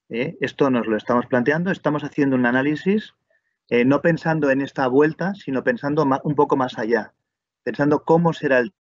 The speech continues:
trabajo en T M B, eh, a partir de septiembre, octubre, noviembre o en los, en los años siguientes. Y ahí el teletrabajo, mm, yo creo que las, las ideas son claras de que, de que tendrá un, de, de que tendrá participación,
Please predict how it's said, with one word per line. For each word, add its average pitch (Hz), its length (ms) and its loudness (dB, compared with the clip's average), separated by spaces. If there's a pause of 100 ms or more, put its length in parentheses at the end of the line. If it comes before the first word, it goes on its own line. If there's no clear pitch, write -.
trabajo 113 520 -4
en 113 100 -4
T 143 80 0
M 143 140 2
B, 165 260 0 (480)
eh, 123 240 4
a 110 100 0
partir 123 300 0
de 131 80 0
septiembre, 143 500 0
octubre, 135 380 0
noviembre 131 420 2
o 135 40 4
en 117 60 2
los, 113 160 -4
en - 360 0
los 117 160 -4
años 117 220 0
siguientes. 107 580 -2 (500)
Y 127 120 2
ahí 160 420 2
el 120 240 -2
teletrabajo, 120 760 0
mm, 127 400 -4
yo 117 120 2
creo 123 140 4
que 117 60 4
las, - 420 -4
las 120 380 -2
ideas 131 280 2
son 123 160 -8
claras 135 380 -2
de 131 100 -2
que, 113 240 -4 (260)
de 123 200 -2
que 127 120 -8
tendrá 120 420 0
un, 127 220 -2 (220)
de, 110 220 -2 (100)
de 117 240 -2
que 117 120 0
tendrá 117 420 0
participación, 123 840 -2